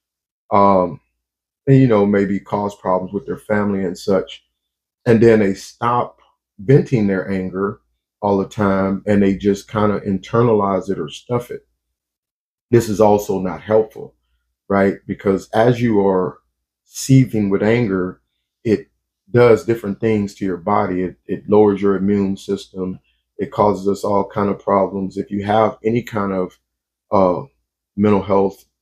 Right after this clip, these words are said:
uh, issues or any kind of chemical imbalances, it will aggravate those problems and make them worse.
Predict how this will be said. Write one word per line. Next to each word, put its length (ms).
uh, 240
issues 560
or 120
any 120
kind 220
of 80
chemical 380
imbalances, 880
it 100
will 220
aggravate 580
those 220
problems 480
and 100
make 220
them 160
worse. 420